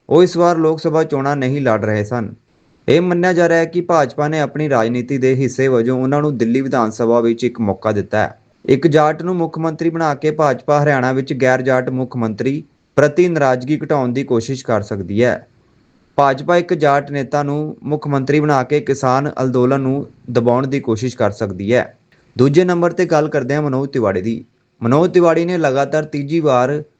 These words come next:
ਉੱਤਰ ਪੂਰਬੀ ਦਿੱਲੀ ਤੋਂ ਲੋਕ ਸਭਾ ਚੋਣਾਂ ਜਿੱਤੀਆਂ। ਦੋ ਹਜ਼ਾਰ ਚੌਵੀ ਦੀਆਂ ਲੋਕ ਸਭਾ ਚੋਣਾਂ ਵਿੱਚ ਭਾਜਪਾ ਨੇ ਦਿੱਲੀ ਦੇ ਸੱਤ ਵਿੱਚੋਂ ਛੇ ਸੰਸਦ ਮੈਂਬਰਾਂ ਦੀਆਂ ਟਿਕਟਾਂ ਕੱਟ ਦਿੱਤੀਆਂ ਸਨ,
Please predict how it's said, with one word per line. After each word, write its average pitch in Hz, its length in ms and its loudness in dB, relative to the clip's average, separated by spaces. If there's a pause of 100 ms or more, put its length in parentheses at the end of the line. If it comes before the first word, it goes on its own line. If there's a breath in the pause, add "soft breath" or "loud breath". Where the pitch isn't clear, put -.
(120)
ਉੱਤਰ 139 300 2
ਪੂਰਬੀ 156 340 2
ਦਿੱਲੀ 143 280 2
ਤੋਂ 156 140 0
ਲੋਕ 135 240 2
ਸਭਾ 143 240 0
ਚੋਣਾਂ 123 260 0
ਜਿੱਤੀਆਂ। 110 420 -2 (360)
ਦੋ 139 180 6
ਹਜ਼ਾਰ 185 200 4
ਚੌਵੀ 170 300 0
ਦੀਆਂ 180 180 -2
ਲੋਕ 147 260 0
ਸਭਾ 160 240 0
ਚੋਣਾਂ 139 280 -2
ਵਿੱਚ 147 160 -2
ਭਾਜਪਾ 135 480 0
ਨੇ 147 120 0
ਦਿੱਲੀ 131 340 0
ਦੇ 151 140 2
ਸੱਤ 131 320 0
ਵਿੱਚੋਂ 143 260 0
ਛੇ 143 220 0
ਸੰਸਦ 139 380 -2
ਮੈਂਬਰਾਂ 117 320 2
ਦੀਆਂ 127 100 2
ਟਿਕਟਾਂ 120 340 -2
ਕੱਟ 107 200 0
ਦਿੱਤੀਆਂ 101 340 -4
ਸਨ, 104 240 -6